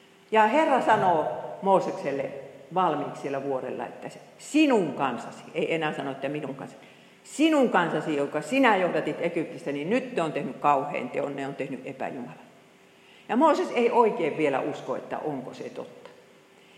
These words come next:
Ja sitten ne tapaavat Joosuan kanssa siinä pilven alapuolella, ja Joosua onnessa, että se tuli se Mooses sieltä, ei se kuollutkaan sinne.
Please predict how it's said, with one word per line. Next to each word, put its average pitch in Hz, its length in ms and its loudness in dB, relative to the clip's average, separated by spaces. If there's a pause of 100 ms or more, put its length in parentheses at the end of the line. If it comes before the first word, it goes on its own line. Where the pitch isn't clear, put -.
Ja 233 60 -6
sitten 254 260 4
ne - 280 4
tapaavat 220 480 6
Joosuan 190 400 2
kanssa 156 260 -2
siinä 156 200 0
pilven 170 420 0
alapuolella, 143 560 0
ja 139 120 0
Joosua 170 440 2
onnessa, 147 520 -2
että 139 220 -8 (440)
se 190 120 -4
tuli 247 360 4
se 226 100 2
Mooses 220 480 2
sieltä, 190 280 2
ei 175 120 2
se 277 80 -2
kuollutkaan 185 640 0
sinne. 170 380 -6